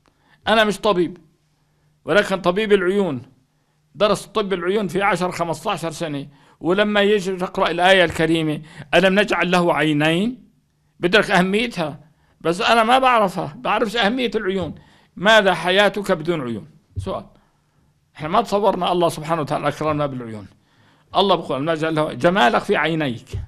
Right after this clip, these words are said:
أمراضك في عينيك، قلبك الداخلي، إن كنت حزينا تراه في عينيك،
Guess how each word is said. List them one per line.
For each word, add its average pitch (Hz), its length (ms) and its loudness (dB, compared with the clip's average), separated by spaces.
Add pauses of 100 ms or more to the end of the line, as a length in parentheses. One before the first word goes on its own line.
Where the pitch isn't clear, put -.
(720)
أمراضك 180 460 4
في 190 180 0
عينيك، 160 600 0 (880)
قلبك 202 360 4
الداخلي، 190 640 0
إن 160 100 -6
كنت 202 240 -4
حزينا 180 560 0
تراه 170 280 -2
في 151 160 -6
عينيك، 127 400 -4